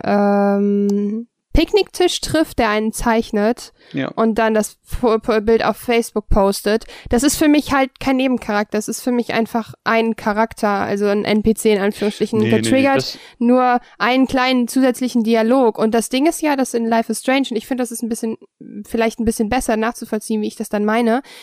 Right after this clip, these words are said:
Speaker 1: triggern sehr, sehr viele, also kann man bei fast allen Charakteren, äh, das Gespräch um Rachel Amber triggern.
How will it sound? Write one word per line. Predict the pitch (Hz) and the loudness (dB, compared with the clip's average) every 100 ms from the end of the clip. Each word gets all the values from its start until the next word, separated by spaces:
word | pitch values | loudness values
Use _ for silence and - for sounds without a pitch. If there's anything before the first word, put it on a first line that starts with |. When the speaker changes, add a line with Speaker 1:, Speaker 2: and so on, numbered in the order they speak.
| - - _ | -20 -20 _
Speaker 1:
triggern | - 269 262 254 | 0 2 4 2
sehr, | 226 285 | 4 4
sehr | 294 285 | 4 4
viele, | 285 269 | 4 4
also | 233 240 | 4 2
kann | 254 | 2
man | 254 240 | 2 2
bei | 240 | 0
fast | 247 - - | 0 -2 0
allen | 247 285 285 269 | 0 2 0 0
Charakteren, | 254 247 - - 254 254 240 226 - | 0 0 -2 0 2 2 0 -4 0
äh, | 226 220 | 2 2
das | 226 | 0
Gespräch | - 233 - 247 - | -2 -4 0 0 2
um | 220 220 | 2 4
Rachel | 220 - 220 | 2 2 0
Amber | 214 233 262 | 2 0 0
triggern. | - 277 277 302 | 2 2 2 2